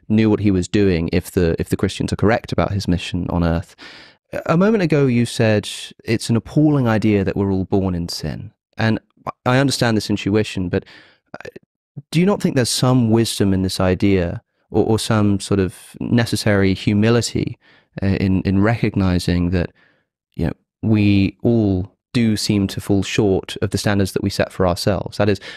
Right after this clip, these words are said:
we're not gonna make sense of a concept like sin 'cause we don't believe in God. You know, we're, we're atheists. Sin doesn't make sense. But even just in terms of our own moral standards, whatever standards we set for ourselves, we seem to fall short of these every single day.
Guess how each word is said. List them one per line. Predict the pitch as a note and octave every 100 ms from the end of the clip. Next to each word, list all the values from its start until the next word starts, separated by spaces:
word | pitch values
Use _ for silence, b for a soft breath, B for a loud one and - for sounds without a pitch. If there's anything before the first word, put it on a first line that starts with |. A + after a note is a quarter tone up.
| B
we're | D3
not | D#3
gonna | B2+
make | A2+ -
sense | F#2+ -
of | F#2
a |
concept | G2 - -
like | F2 -
sin | - - A#2+ C2 C#2 A#2+
'cause | - -
we |
don't | F2+ C#2
believe | F#2 F2+
in | D#2+
God. | D#2+ G2 C#2 -
You | G2
know, | D#2+
we're, | E2 -
we're | E2+ G2+
atheists. | A2+ - F#2+ - -
Sin | A#2 G#2+
doesn't | F#2+ D2
make | E2 -
sense. | - - - - B B B B
But | -
even | A#3 A#3+
just | F#3 -
in | C3+
terms | B2+ A2+
of | G#2
our | G2 G2
own | G#2+ A2 G#2
moral | G2+ F#2+ F#2
standards, | - F#2+ F#2 - -
whatever | A2+ A#2+
standards | - G#2+ F#2+
we | F#2+
set | - -
for | -
ourselves, | F#2 - A2 F2+ E2+ - B B _
we | F#3+
seem | B3+
to | A3
fall | - B2
short | - A2
of | G2
these | F#2+
every | F#2+ F#2
single | - F2 E2+
day. | G2 F2 -